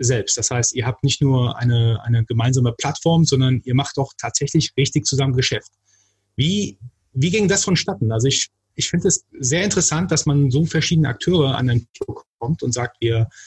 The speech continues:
verkaufen nicht nur über die gleiche Plattform, sondern, ähm, wir starten ein gemeinsames Unternehmen. Also wie hast du die alle an einen Tisch bekommen und, äh, wie ist die Involvierung in die G-, Retromotion G M B H?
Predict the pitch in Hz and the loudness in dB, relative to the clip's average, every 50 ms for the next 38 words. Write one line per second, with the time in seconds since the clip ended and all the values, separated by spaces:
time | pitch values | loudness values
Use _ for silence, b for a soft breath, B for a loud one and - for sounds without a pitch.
0 | B B _ - 120 - 139 175 214 - - 131 117 - 117 104 104 110 98 104 | B B _ -4 -2 0 0 0 0 2 2 0 2 0 -2 -2 0 -2 -2 -2
1 | 104 104 - 117 - - 107 104 - - 123 139 165 156 131 120 120 120 120 113 | -4 -4 -4 -6 -6 -6 -8 -8 -6 -4 -2 0 0 2 2 2 2 2 2 2
2 | 110 113 117 113 113 113 110 113 104 113 120 - - 135 135 - 139 131 127 123 | 2 0 0 2 0 0 -2 -2 -2 -2 -2 -2 -2 -2 0 0 2 4 4 4
3 | 131 135 135 139 131 127 - 139 120 123 120 139 151 131 98 98 92 - 101 - | 4 2 2 2 2 2 2 2 2 2 2 2 0 0 -2 -4 -8 -10 -12 -14
4 | - - 143 147 160 165 - 147 139 135 131 - - 127 131 123 123 110 107 - | -6 -4 -2 0 0 0 -2 -2 -2 -2 -2 -2 -4 -6 -4 -4 -4 -6 -4 -2
5 | 175 - - 190 - - 185 180 175 B B B B B B B B B _ _ | -2 -2 0 -2 -2 0 0 0 0 B B B B B B B B B _ _
6 | _ - 123 120 113 117 120 120 123 123 123 123 120 113 107 104 - 131 139 147 | _ 0 0 0 2 2 0 2 2 2 2 2 2 2 0 0 -2 0 2 2
7 | 160 165 - - 147 - - - 139 147 147 135 135 127 123 143 147 135 143 139 | 2 2 2 0 0 0 -2 0 0 2 2 4 4 4 4 4 4 4 2 2
8 | 131 117 127 131 123 123 127 127 120 123 123 123 - - 120 123 131 - - 131 | 2 2 2 2 2 4 2 2 2 0 0 -2 -2 -4 -4 -4 -2 0 2 2
9 | 123 127 123 - - 113 117 113 113 101 107 - - 95 95 | 2 2 2 0 -2 -2 -2 -2 -4 -4 -6 -8 -8 -10 -12